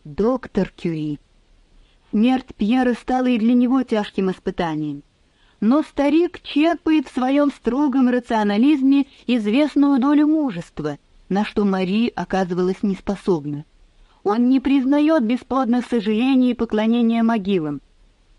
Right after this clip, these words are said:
После погребения он ни разу не ходил на кладбище.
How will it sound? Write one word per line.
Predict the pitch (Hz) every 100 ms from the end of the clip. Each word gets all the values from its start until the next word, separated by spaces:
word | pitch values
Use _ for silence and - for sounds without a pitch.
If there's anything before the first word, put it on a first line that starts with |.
| _
После | 208 226 226
погребения | 220 208 185 196 180 240 240 233 226 - _
он | 196 220 220
ни | 220
разу | 208 240 220
не | 233 226
ходил | 202 185 208
на | 196
кладбище. | 190 175 156 139 - - 151